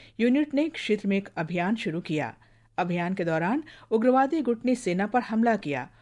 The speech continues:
और जवाबी गोलीबारी में दस उग्रवादी मारे गए। सेना ने बड़ी मात्रा में हथियार और गोला बारूद बरामद किया है। हमारे इम्फाल संवाददाता ने बताया है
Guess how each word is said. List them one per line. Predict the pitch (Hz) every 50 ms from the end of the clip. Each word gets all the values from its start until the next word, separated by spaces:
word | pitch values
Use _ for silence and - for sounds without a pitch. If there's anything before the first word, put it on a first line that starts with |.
| _ _ - -
और | 180
जवाबी | 175 170 175 170 170 170 190 214 202
गोलीबारी | 175 170 165 160 156 156 170 185 233 247 247
में | 240 254 277 269 202 151
दस | - 196 240 - - -
उग्रवादी | 165 147 156 156 156 151 156 196 226
मारे | 226 226 190 156 131 135
गए। | - 127 98 - _ _ _ _ _ - - - - - -
सेना | - 262 262 262 294 311
ने | 330 349 349
बड़ी | 269 208 175 208 233 277 285
मात्रा | 262 196 175 180 - 202 202
में | 214 196
हथियार | 190 175 - 185 185 170 170 202 240 -
और | 185 170 165 - - -
गोला | 156 165 165 165 160
बारूद | 170 185 214 226 226 180 143 - 151
बरामद | 165 185 185 170 151 151 156 -
किया | - 190 160 135 123
है। | 135 156 123 - - - - - - - _ _ _ -
हमारे | 202 180 175 170 175 180
इम्फाल | - 170 165 - 160 160 165
संवाददाता | - - 156 156 156 151 160 160 165 165 185 185
ने | 180 160
बताया | 151 156 - 156 151 170 196 214
है | 240 247 277